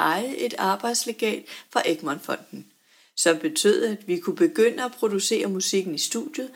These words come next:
og starte det indledende pilotprojekt med afprøvning af musikprogrammet på Rigshospitalet. Med opbakning og støtte fra daværende klinikchef, overlæge Lars Heslet, blev musikken implementeret på intensivafdelingen enogfyrre enogtredive,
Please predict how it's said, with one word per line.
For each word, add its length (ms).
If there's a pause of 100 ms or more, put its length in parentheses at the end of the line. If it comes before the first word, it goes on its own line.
(200)
og 120
starte 440
det 200
indledende 520
pilotprojekt 920
med 140
afprøvning 600
af 60
musikprogrammet 920
på 120
Rigshospitalet. 1000 (680)
Med 120
opbakning 680
og 60
støtte 440 (160)
fra 180
daværende 500
klinikchef, 760
overlæge 540
Lars 260
Heslet, 480 (380)
blev 140
musikken 500
implementeret 720
på 80
intensivafdelingen 1300
enogfyrre 640
enogtredive, 840